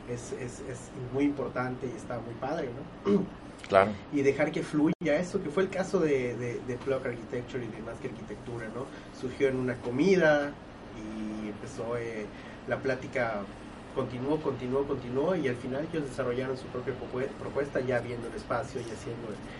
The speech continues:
Speaker 1: el, el concepto del lugar, ¿no? Un poco es conceptualizar, ¿no? El trabajo de, también de, de invitar a estos muchachos del Instituto para la Creatividad, es, es ver este espacio que está padre, que está como diferente,
Speaker 2: Claro.
Speaker 1: y pensar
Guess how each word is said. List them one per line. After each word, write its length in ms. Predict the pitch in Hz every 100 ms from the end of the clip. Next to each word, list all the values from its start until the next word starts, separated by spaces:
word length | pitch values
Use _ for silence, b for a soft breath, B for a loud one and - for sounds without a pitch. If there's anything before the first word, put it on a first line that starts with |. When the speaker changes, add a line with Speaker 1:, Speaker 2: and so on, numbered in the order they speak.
| B -
Speaker 1:
el, 80 |
el 60 | 117
concepto 540 | 120 107 131 120 -
del 100 | 107
lugar, 300 | 104 101 101 98
¿no? 80 | 135 165 B B - 156
Un 60 | 151
poco 260 | 180 175
es 300 | 143 143 - -
conceptualizar, 760 | 127 127 117 120 - 139 147
¿no? 100 | 143
El 80 | 127
trabajo 320 | 131 135 131
de, 60 | 135
también 340 | - 123 127 127
de, 60 | 120
de 240 | 107 131
invitar 400 | 120 113 131 131
a 60 | 131
estos 240 | 120 131
muchachos 420 | 123 - 131 -
del 120 | 120 107
Instituto 360 | - - - 123
para 120 | 120
la 100 | 110
Creatividad, 580 | 98 110 110 110 113 135 143
es, 100 | 127 -
es 160 | 110 104
ver 160 | 120
este 180 | 131 131
espacio 480 | 120 135 120 143 131
que 60 |
está 140 | - -
padre, 320 | - - 120 -
que 60 | -
está 200 | - 117 107
como 160 | 117 104
diferente, 640 | 101 110 - 120 120 - 147 - -
Speaker 2:
Claro. 200 | 92 85
Speaker 1:
y 40 | 80
pensar 360 | 123 - 143